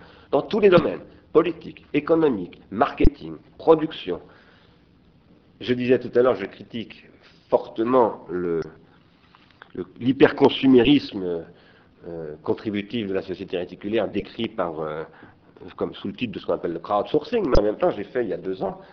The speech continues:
un, un, un truc qui a été publié sur l'innovation ascendante. Euh, et on pourrait dire le crowdsourcing, c'est de l'innovation ascendante. Ah oui, le crowdsourcing fait partie de ce qu'on appelle aujourd'hui l'innovation ascendante dans le domaine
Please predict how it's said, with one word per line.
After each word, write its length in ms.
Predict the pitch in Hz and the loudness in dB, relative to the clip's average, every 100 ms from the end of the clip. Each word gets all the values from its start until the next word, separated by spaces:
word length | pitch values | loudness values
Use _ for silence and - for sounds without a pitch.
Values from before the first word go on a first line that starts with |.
| - - | -20 -14
un, 240 | 90 87 82 90 | -12 -10 -12 -10
un, 220 | 92 95 87 | -10 -8 -8
un 160 | 78 71 - _ _ | -10 -14 -20 _ _
truc 160 | - 101 | -14 -10
qui 60 | |
a 40 | 87 | -10
été 120 | 87 | -10
publié 500 | 82 82 120 180 180 - - - _ | -12 -14 -10 -10 -10 -16 -20 -20 _
sur 540 | - - 127 139 98 | -20 -10 -2 -2 -2
l'innovation 520 | 101 104 101 98 - 135 | -4 -2 0 0 0 -2
ascendante. 540 | - 196 104 - - - _ _ _ _ _ _ _ _ _ _ _ _ _ - | 0 0 -2 -4 -14 -20 _ _ _ _ _ _ _ _ _ _ _ _ _ -16
Euh, 360 | 80 80 78 78 80 - - _ | -12 -12 -14 -16 -20 -20 -20 _
et 100 | 95 | -14
on 80 | 90 | -14
pourrait 280 | - 87 92 | -10 -8 -2
dire 200 | 127 120 | 0 0
le 80 | 101 | -2
crowdsourcing, 640 | 101 101 - 90 - 160 | -2 -2 -4 -8 -6 -6
c'est 260 | - - 185 | -2 0 0
de 60 | |
l'innovation 400 | 117 107 101 101 | 0 0 0 -2
ascendante. 600 | 127 131 104 76 - - - _ _ _ - - _ _ - | -6 -8 -6 -6 -8 -20 -20 _ _ _ -20 -20 _ _ -18
Ah 180 | 95 82 | -14 -8
oui, 140 | 120 | -6
le 180 | 98 80 | -6 -6
crowdsourcing 520 | - 98 - 90 127 | -4 -4 -4 -6 -2
fait 120 | 123 | 0
partie 320 | 110 - - | 0 0 -2
de 60 | 120 | -6
ce 80 | 101 | -6
qu'on 120 | 95 | -4
appelle 200 | 90 117 | -2 -2
aujourd'hui 220 | 101 107 | -2 -2
l'innovation 640 | 107 92 101 113 101 - 104 | -4 -4 -2 0 0 0 -4
ascendante 280 | 95 110 | -2 0
dans 120 | 113 95 | 0 0
le 80 | |
domaine 260 | 92 101 107 | 0 0 -2